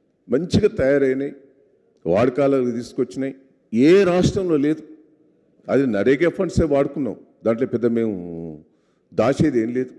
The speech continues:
ఆ నరేగా ఫండ్స్ తోటే వాడుకొని ఒక ప్రణాళిక, ఇదివరకు ఏముండేది ఆ నరేగా ఫండ్స్ అని, ఆ చెర్లల పూడికలు తీసేది, కథం చేసేది, మళ్ళా వర్షాలు వస్తే మళ్ళా పూడికతోటి ఆ చెర్లన్నీ కూడిపోయేది.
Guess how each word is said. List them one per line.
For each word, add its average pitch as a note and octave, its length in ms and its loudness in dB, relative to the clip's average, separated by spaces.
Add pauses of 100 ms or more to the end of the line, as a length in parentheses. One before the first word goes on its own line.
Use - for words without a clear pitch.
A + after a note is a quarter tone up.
(920)
ఆ A#2+ 80 -2
నరేగా F3+ 440 4
ఫండ్స్ - 320 -4
తోటే F3+ 200 -2
వాడుకొని D3 540 0
ఒక F#3+ 180 0
ప్రణాళిక, F3+ 420 -2
ఇదివరకు F#3+ 520 0
ఏముండేది F#3 500 0
ఆ D3+ 100 -2
నరేగా D#3+ 420 2
ఫండ్స్ D3+ 300 -4
అని, E3 240 -2 (260)
ఆ C3+ 40 2
చెర్లల D3+ 460 2
పూడికలు D#3 420 0
తీసేది, D#3 340 -4
కథం D3+ 380 -4
చేసేది, A#2 340 -4 (280)
మళ్ళా D3 220 2
వర్షాలు D3 400 0
వస్తే C#3+ 200 -4
మళ్ళా D3 240 0
పూడికతోటి C#3 720 -8 (320)
ఆ A#2+ 40 -6 (120)
చెర్లన్నీ D3+ 380 2
కూడిపోయేది. C3+ 640 -4